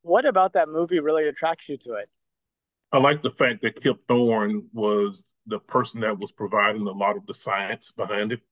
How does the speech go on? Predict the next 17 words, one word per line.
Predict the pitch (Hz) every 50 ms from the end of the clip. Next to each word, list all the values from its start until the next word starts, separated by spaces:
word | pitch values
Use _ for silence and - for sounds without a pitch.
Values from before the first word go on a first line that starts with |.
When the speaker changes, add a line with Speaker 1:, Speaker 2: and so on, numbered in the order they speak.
| _ _
Speaker 2:
right? | 104 101 104 107 - _ _ _ _ _ _
He's | - 113 104
probably | - - 123 113 110 107 101
one | 110 110 107
of | 101
the | 101 101
most | 101 104 104 98 -
well-respected | 95 98 104 107 107 101 98 95 - - _ 120 107 - - 101
astronomers | 95 - - - 101 101 107 107 101 107 104 - -
out | - 101 107 104 -
there | 107 107
in | 104 92
the | 90
world, | 87 87 98 101 107 113 117 123 - _ _ _ _ _ _ _ _ _ _
right? | - 104 104 107
So | 107 - 120 104
just, | 101 - 120 107 110